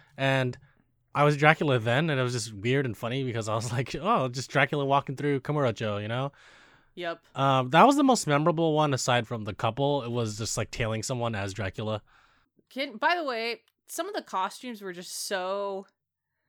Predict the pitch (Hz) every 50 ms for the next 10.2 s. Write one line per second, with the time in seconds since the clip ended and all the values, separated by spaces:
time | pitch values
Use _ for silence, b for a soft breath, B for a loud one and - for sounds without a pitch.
0 | _ _ _ _ _ _ _ - 180 170 165 151 143 _ _ _ _ _ _ _
1 | _ _ _ _ _ _ _ _ _ _ _ _ _ _ _ _ _ _ _ _
2 | _ _ _ _ _ _ _ _ _ _ _ _ _ _ - - 202 202 196 _
3 | _ _ _ _ _ _ - 190 180 - _ _ - - 208 196 185 - - -
4 | - 214 214 226 226 220 214 - - - 208 208 208 202 202 190 196 202 202 -
5 | _ _ _ _ _ _ _ _ _ _ _ _ _ _ _ _ _ _ _ _
6 | - - - - 220 220 214 202 185 175 - 170 156 156 147 139 139 147 - -
7 | - - _ _ _ _ B B B B 233 202 - - - 262 254 262 311 339
8 | - - _ - 226 262 277 262 294 302 233 262 277 - - - - 175 160 160
9 | 170 190 196 202 233 240 247 226 - - 190 185 175 - - - - 214 202 208
10 | 208 208 -